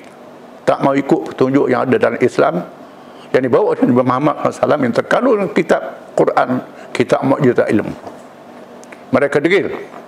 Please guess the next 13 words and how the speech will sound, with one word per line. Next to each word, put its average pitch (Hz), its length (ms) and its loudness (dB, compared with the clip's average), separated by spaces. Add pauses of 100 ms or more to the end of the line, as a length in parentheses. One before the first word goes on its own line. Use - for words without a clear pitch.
(2250)
Di 123 100 0
abad - 320 -2
yang 143 220 2
lalu, 220 260 0
kita - 220 0
saksikan 127 840 0
kegagalan 120 800 0 (180)
komunisme. 123 560 0 (1500)
Kuasa 131 260 0
besar 131 560 0
yang 117 140 2
mendukung 151 420 2
komunis 175 480 0